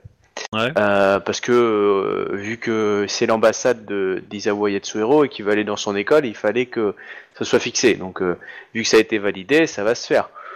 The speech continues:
Speaker 2: Je, je finalise, euh, la seppuku de la fille, hein, je, je vais la jouer rapide et puis, euh, ça sera tout. Ça, vous verrez les conséquences plus tard. Euh, donc du coup,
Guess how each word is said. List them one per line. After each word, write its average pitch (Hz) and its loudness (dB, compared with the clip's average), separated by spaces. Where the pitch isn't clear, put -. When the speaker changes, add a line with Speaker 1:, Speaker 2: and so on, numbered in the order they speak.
Speaker 2:
Je, 90 -2
je 107 -2
finalise, 117 0
euh, 101 2
la 101 0
seppuku 110 -4
de 107 -2
la 90 2
fille, 170 2
hein, 156 4
je, 101 -8
je 92 -18
vais 98 -6
la 98 -4
jouer 95 -6
rapide 117 0
et 110 0
puis, - -4
euh, - 0
ça - -6
sera - -2
tout. 190 0
Ça, 143 8
vous 104 -2
verrez 101 -2
les 101 -2
conséquences - -8
plus - -12
tard. - 2
Euh, 123 2
donc 147 -6
du 160 -8
coup, 185 2